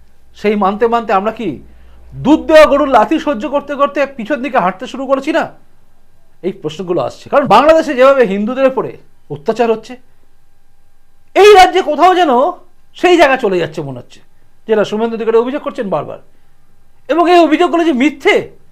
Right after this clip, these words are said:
এটা সত্যি কি মিথ্যে, সেটা আপনি বিচার করবেন। এই রাজ্যের পরিবেশ, এই রাজ্যের পরিস্থিতি, মুর্শিদাবাদ থেকে পালিয়ে আসা হিন্দুদের মালদায় চলে আসা, সব কিছু বলে দিচ্ছে।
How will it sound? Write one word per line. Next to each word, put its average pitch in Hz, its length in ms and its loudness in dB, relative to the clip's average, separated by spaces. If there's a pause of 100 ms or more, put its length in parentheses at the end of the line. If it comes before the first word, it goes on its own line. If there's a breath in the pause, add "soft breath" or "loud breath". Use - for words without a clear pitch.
(500)
এটা 262 220 -2
সত্যি 254 400 -4
কি 311 120 -6
মিথ্যে, 247 300 -8
সেটা 240 200 -2
আপনি 196 220 -2
বিচার 165 240 -8
করবেন। 110 240 -14 (340)
এই 320 200 6
রাজ্যের 302 400 4
পরিবেশ, 254 600 0 (100)
এই 254 160 2
রাজ্যের 269 300 2
পরিস্থিতি, 240 600 -4 (600 soft breath)
মুর্শিদাবাদ 277 600 0
থেকে 277 200 -6
পালিয়ে 269 460 2
আসা 277 200 2
হিন্দুদের 247 540 -2
মালদায় 233 360 0
চলে 240 200 -2
আসা, 233 340 -4 (480)
সব 262 200 0
কিছু 269 200 -6
বলে 226 160 0
দিচ্ছে। 202 340 -6